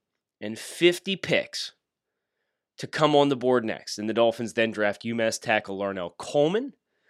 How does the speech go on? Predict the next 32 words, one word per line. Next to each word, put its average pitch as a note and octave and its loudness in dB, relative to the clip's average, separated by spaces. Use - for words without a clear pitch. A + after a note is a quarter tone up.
who's F3 2
a D#3+ 0
player G3+ 8
I'm G3 2
looking F3 0
forward D#3+ 0
to D3 0
evaluating B2 2
this A2+ -4
week. A2 -4
Amongst B2 -2
the C#3 0
offensive B2+ 0
tackles A#2 0
and G2+ -4
a F#2+ -8
deep A2+ -8
offensive G#2+ -6
tackle A2 -4
class, G2+ -4
Coleman's F3 0
not B2 2
somebody A#2 -4
that G#2 -2
I G#2 0
managed A2+ -4
to G#2+ -8
do B2 -4
a A#2 2
deep B2 -6
dive G#2+ 2
on. G#2 -4